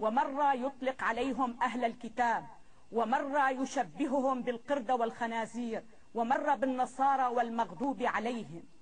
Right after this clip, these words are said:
من قال لكم بأنهم أهل كتاب؟ هم ليسوا أهل كتاب، هم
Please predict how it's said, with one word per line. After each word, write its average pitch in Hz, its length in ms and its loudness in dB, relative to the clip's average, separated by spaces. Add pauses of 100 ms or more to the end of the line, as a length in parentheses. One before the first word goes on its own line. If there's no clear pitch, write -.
(460)
من 349 300 0 (120)
قال 349 440 4
لكم 285 440 0
بأنهم 262 1080 0 (320)
أهل 208 500 -2
كتاب؟ 214 440 -2 (460)
هم 294 220 4
ليسوا 311 400 0 (100)
أهل 269 280 0
كتاب، 247 560 0 (480)
هم 262 220 2